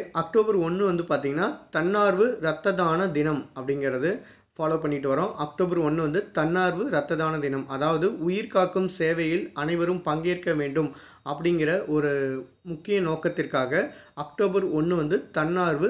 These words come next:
இரத்த தான தினமாக கொண்டாடப்பட்டு வருகிறது. மேலும் பார்த்தீங்கன்னா, அக்டோபர் ஒன்று சர்வதேச முதியோர் தினம். சர்வதேச முதியோர் தினம் எப்போது அனுசரிக்கப்படுகிறது அப்படின்னா,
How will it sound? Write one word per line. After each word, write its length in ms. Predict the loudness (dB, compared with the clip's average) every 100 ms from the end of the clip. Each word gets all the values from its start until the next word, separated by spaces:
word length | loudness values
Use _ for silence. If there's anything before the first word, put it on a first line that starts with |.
| 0
இரத்த 320 | -4 -2 -2
தான 140 | 0 -2
தினமாக 520 | -2 -4 -4 -4 -4
கொண்டாடப்பட்டு 560 | -2 0 0 -2 -4 -4
வருகிறது. 500 | -2 -2 -4 -2 -2 -2 -8 _ _ _ _ _ _ _ _ _ _ _ _ -6
மேலும் 300 | -2 0 2
பார்த்தீங்கன்னா, 360 | 0 0 0 0 0
அக்டோபர் 480 | -4 2 4 4 4
ஒன்று 260 | 4 4 2
சர்வதேச 640 | 2 2 4 4 4 2
முதியோர் 480 | -2 -2 2 2 2
தினம். 200 | -2 -4 -8 -20 -20 _
சர்வதேச 640 | -2 0 2 4 4 2
முதியோர் 400 | -2 2 2 2
தினம் 180 | 0 0
எப்போது 320 | -2 0 0 0
அனுசரிக்கப்படுகிறது 800 | -2 -4 -4 -4 -2 -2 0 -2
அப்படின்னா, 240 | -2